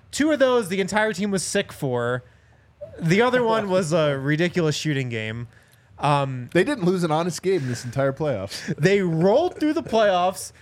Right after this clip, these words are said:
Speaker 1: They bring their entire starting five, maybe their top six, back,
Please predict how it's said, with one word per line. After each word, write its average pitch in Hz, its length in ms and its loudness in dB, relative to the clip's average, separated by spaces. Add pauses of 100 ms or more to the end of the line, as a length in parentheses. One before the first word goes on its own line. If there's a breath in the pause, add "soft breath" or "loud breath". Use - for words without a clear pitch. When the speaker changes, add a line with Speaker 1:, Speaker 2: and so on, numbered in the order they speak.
(140 soft breath)
Speaker 1:
They 180 160 4
bring 208 280 0
their 208 200 2
entire 220 480 2
starting 240 420 0
five, 208 500 0 (520)
maybe 175 300 0
their 131 160 0
top 143 280 -4
six, 135 400 -6 (340 soft breath)
back, 151 460 2